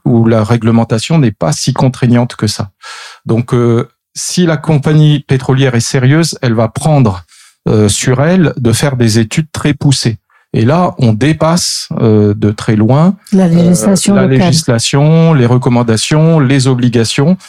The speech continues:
Speaker 1: parce que, euh, on a des, des compagnies qui ont une portée mondiale et qui peuvent pas se permettre de, de faire n'importe quoi. Et là, il y a une véritable prise de conscience.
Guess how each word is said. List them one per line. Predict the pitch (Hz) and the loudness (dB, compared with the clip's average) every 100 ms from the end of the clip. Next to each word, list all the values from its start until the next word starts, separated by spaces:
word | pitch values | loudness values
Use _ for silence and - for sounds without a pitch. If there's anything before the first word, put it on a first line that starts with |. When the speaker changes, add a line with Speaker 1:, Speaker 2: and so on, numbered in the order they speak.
| - - - | -20 -12 -6
Speaker 1:
parce | 113 - | -6 -2
que, | 143 | 0
euh, | 160 165 143 120 | 2 4 2 2
on | 110 | 2
a | 120 139 | 2 2
des, | 117 104 | 2 0
des | 107 | 0
compagnies | 101 104 104 101 120 139 | 0 -2 0 2 2 0
qui | - | 0
ont | 107 104 | 0 2
une | 98 92 90 - - _ | 2 0 -2 -6 -20 _
portée | - - 110 | -6 0 2
mondiale | 104 101 120 143 156 123 - | 2 0 0 2 0 -2 -6
et | 104 | -4
qui | 110 | -4
peuvent | 107 98 - | -2 -4 -2
pas | 127 | -4
se | - | -2
permettre | - 98 107 135 - - | -4 0 0 0 -2 -4
de, | 98 101 98 95 95 | -2 2 2 2 0
de | 92 | -2
faire | - 101 | -2 0
n'importe | 110 110 127 - | 0 0 -4 -4
quoi. | 127 110 101 | -4 -2 0
Et | |
là, | 117 | 0
il | 139 | 0
y | |
a | 110 | 0
une | |
véritable | 104 107 110 135 127 113 | 0 0 0 -2 0 -2
prise | - - 104 | -2 -10 -4
de | 107 | -2
conscience. | - 110 107 107 - | -2 -2 -4 -6 -10